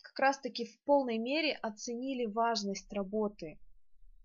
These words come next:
То есть, э, ну, работа, да, деятельность ваша. Работа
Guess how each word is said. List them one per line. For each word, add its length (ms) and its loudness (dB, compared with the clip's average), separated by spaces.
То 100 2
есть, 300 -2
э, 220 -6
ну, 260 -8
работа, 380 0
да, 180 0
деятельность 640 -4
ваша. 380 -2
Работа 640 4